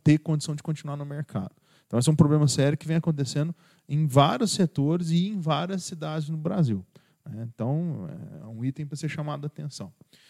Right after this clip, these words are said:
Então, esse é uma, um fato muito importante. Pra ter lucro, nós temos que vender. E o lucro é o prêmio por essa eficiência operacional, né? Quando que a empresa efetivamente tá trazendo dinheiro? Né? Quando ela é rentável,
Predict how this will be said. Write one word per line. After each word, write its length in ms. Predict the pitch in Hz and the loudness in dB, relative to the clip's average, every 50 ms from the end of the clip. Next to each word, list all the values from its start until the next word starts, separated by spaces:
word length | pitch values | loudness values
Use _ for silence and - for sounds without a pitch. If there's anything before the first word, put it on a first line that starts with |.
| _ _ | _ _
Então, 180 | - 165 190 | 2 4 4
esse 280 | 208 240 262 247 - 247 | 6 6 4 2 2 0
é 40 | 240 | -2
uma, 240 | 233 240 233 233 | -2 0 0 0
um 200 | 220 233 - 190 | 0 0 0 -2
fato 380 | 165 - 214 208 202 - - 196 | 0 2 2 2 2 0 -4 -8
muito 400 | 175 170 175 165 185 226 214 - | -2 2 4 6 6 6 4 2
importante. 640 | 208 190 220 208 196 - 156 131 110 101 95 - _ _ _ _ | 0 -2 0 -2 0 2 2 2 2 2 -2 -8 _ _ _ _
Pra 160 | - - 147 139 | -2 0 0 2
ter 220 | - - 147 147 | 4 4 4 6
lucro, 560 | 139 139 139 156 190 202 - - 214 226 233 | 8 8 8 8 8 6 4 2 2 2 2
nós 320 | 233 214 165 170 185 165 - | 0 0 0 0 0 0 0
temos 260 | 165 170 170 175 151 | -2 -4 -2 -4 -4
que 140 | - - 175 | -4 -4 -4
vender. 400 | 151 165 175 175 147 104 101 - - _ _ _ _ _ _ _ _ _ _ _ _ - - _ _ _ _ _ _ _ _ _ _ - | -2 -2 -2 -2 -2 -2 -4 -4 -8 _ _ _ _ _ _ _ _ _ _ _ _ -20 -20 _ _ _ _ _ _ _ _ _ _ 8
E 60 | 214 | 10
o 60 | 233 | 12
lucro 340 | 214 226 254 294 277 - 294 | 12 12 12 10 8 6 4
é 60 | 269 | 4
o 60 | 262 | 6
prêmio 340 | - - 214 220 240 247 226 | 8 8 8 8 8 4 0
por 160 | - 277 247 | -2 0 2
essa 260 | 226 220 214 - - | 2 2 0 0 -2
eficiência 600 | 226 220 - - - - 240 208 208 202 - 214 | -4 -4 -6 -8 -8 -8 -4 -2 -2 -2 0 -2
operacional, 720 | 202 180 214 214 202 175 - 233 233 208 156 120 110 113 - - - - - _ | -2 -2 -2 -2 -2 -4 -6 -6 -2 0 2 2 2 0 -4 -10 -20 -20 -20 _
né? 200 | - 92 101 107 113 117 104 95 104 123 110 - _ _ - _ _ _ | -16 -16 -14 -14 -14 -16 -16 -18 -18 -20 -20 -20 _ _ -20 _ _ _
Quando 300 | - 208 240 254 240 214 | 6 6 6 6 4 0
que 100 | - 214 | 0 0
a 40 | 208 | 0
empresa 440 | 190 160 - 165 175 175 160 170 165 | 0 2 2 4 4 4 4 4 4
efetivamente 640 | 180 - 185 165 - 175 147 143 156 160 156 - | 4 4 2 0 -2 -2 -6 -4 -4 -4 -4 -4
tá 120 | - - 160 | -6 -8 -8
trazendo 440 | 143 - 160 143 131 143 147 151 147 | -6 -6 -4 -2 0 0 0 0 -2
dinheiro? 480 | 127 131 135 127 117 104 98 87 98 _ _ _ _ | -4 -6 -6 -6 -6 -6 -8 -12 -16 _ _ _ _
Né? 80 | - - - - | -20 -20 -8 -2
Quando 260 | - 147 151 160 160 | 0 0 2 2 2
ela 200 | 160 160 156 156 | 2 0 0 0
é 80 | 156 165 | -2 -2
rentável, 840 | 147 131 156 180 185 170 151 - - 101 101 104 - - 135 127 | -2 -2 -2 -2 -4 -4 -8 -8 -10 -10 -10 -12 -14 -16 -20 -20